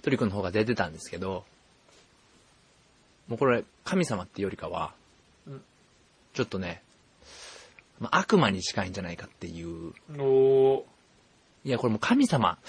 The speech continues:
Speaker 1: いや、もう神様と悪魔なんてこう、紙一重なんだなっていう気はするんですけど。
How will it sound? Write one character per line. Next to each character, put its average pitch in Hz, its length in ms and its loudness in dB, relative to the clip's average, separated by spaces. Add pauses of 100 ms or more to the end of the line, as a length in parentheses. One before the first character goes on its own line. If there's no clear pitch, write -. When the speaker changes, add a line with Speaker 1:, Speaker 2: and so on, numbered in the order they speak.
(240)
Speaker 1:
い 135 80 0
や、 120 180 2 (360)
も 139 100 -2
う - 20 -2
神 240 280 4
様 196 260 0
と 151 140 -4
悪 113 200 -4
魔 104 100 -4
な 87 80 -10
ん 87 60 -14
て - 100 -14
こ - 220 -14
う、 - 40 -20
紙 190 260 -4
一 220 200 -2
重 165 60 0
な 95 60 -8
ん 90 120 -12
だ 92 80 -12
な 90 100 -14
っ - 40 -20
て - 180 -18
い 90 40 -14
う - 20 -18
気 - 140 -12
は 92 80 -10
す - 140 -8
る 101 80 -6
ん 90 60 -10
で 92 80 -18
す - 80 -18
け - 80 -20
ど。 104 240 -18